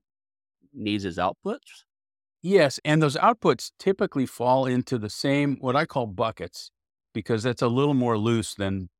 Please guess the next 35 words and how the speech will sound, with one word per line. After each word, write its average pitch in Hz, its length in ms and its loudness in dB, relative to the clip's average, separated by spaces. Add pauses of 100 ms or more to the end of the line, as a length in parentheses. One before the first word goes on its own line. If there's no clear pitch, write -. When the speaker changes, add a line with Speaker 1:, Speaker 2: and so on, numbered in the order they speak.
Speaker 2:
departments 98 640 -4
or 90 120 -8
teams, 95 520 -6 (420)
but 110 260 -4 (320)
the, 127 300 -2
they're 139 200 2
the 131 120 0
same 165 260 2
buckets 113 380 0
in 104 100 0
every 107 240 -2
company. - 460 -8 (580)
They 107 240 -4
have 117 220 -2
to 113 100 -2
make 127 280 4
something 123 420 -2
that 95 120 -6
people 110 260 -2
wanna 101 220 -4
buy. 85 280 -10
That's 90 200 -12
production. 87 540 -10 (320)
They 110 80 -2
have 113 120 -4
to 117 80 -4
find 143 340 0
those 98 180 -2
people 95 300 -8
and 98 80 -8
sell 123 280 0
to 82 140 -14
them. - 200 -18
That's 92 240 -14
sales. 113 440 -6